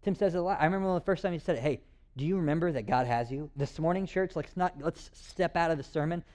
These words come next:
Let me talk to you right now where you're sitting. Do you remember this morning that God has you? He's got you.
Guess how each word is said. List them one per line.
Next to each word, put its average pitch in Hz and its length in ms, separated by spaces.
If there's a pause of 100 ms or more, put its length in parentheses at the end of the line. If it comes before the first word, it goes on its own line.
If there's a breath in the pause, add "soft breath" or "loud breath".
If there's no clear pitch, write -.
(120)
Let 165 80
me 170 80
talk 151 260
to 170 60
you 165 160
right 147 280
now 151 200
where 143 160
you're 143 180
sitting. 139 380 (480 loud breath)
Do 135 100
you 165 160
remember 170 320
this 165 220
morning 160 260
that 117 140
God 123 180
has 117 260
you? 135 220 (1120)
He's 143 140
got 143 240
you. 107 80